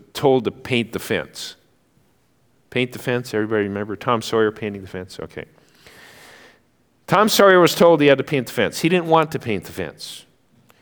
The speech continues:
So his friends came along and asked him if they could help him paint the fence. And his answer was, "Well, you know, it's not every day you get to paint a fence."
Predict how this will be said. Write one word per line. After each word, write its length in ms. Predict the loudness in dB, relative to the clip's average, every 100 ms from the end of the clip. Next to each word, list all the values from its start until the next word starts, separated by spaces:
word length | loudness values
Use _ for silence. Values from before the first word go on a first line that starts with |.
| _ _ _ _ -2
So 160 | 4
his 120 | 4
friends 320 | 4 4 4 4
came 240 | 2 4
along 360 | 6 6 6 4
and 80 |
asked 380 | 2 2 -2 -4
him 160 | 0 2
if 160 | 2
they 140 | 4 4
could 200 | 4 4
help 240 | 4 4
him 140 | 0 -2
paint 240 | -2 -2
the 80 | -4
fence. 320 | -4 -2 -2
And 80 | -4
his 140 | -2
answer 380 | 0 0 0 0
was, 440 | 2 0 -2 -8 -12 -20 -20 -20 -16 2
"Well, 340 | 6 6 8
you 120 | 8
know, 120 | 8 8
it's 160 | 6
not 200 | 4 6
every 300 | 8 8 6
day 360 | 6 6 8 6
you 200 | 6 4
get 400 | 4 4 4 2
to 80 | 0
paint 300 | 2 4 6
a 40 |
fence." 760 | 6 6 6 2 -6 -12 -14